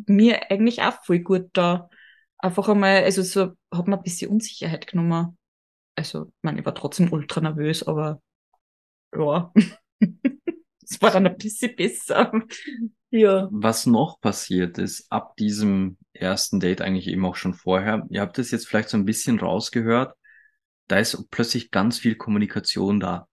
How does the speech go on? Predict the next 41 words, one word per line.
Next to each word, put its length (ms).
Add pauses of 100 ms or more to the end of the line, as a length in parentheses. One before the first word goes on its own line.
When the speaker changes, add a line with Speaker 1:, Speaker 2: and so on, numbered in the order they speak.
(160)
Speaker 1:
Hm. 200
Speaker 2:
Es 120
geht 240
zwar 400
auch 260
um 200
dieses 420
Thema, 220
es 100
geht 300
quasi 260
um 80
jemand 320
Fremden, 680
der 240
mit, 360
mit 280
meiner 300
Frau 220
auf 140
ein 100
Date 300
geht, 300
beziehungsweise 640
mit 180
mir 160
eventuell 260
auf 80
ein 80
Date 240
geht, 220 (720)
aber 120
es 100
ist 60
plötzlich 320
so 80
eine 140
ganz 280
neue 220
Kommunikationsebene 1160
da. 280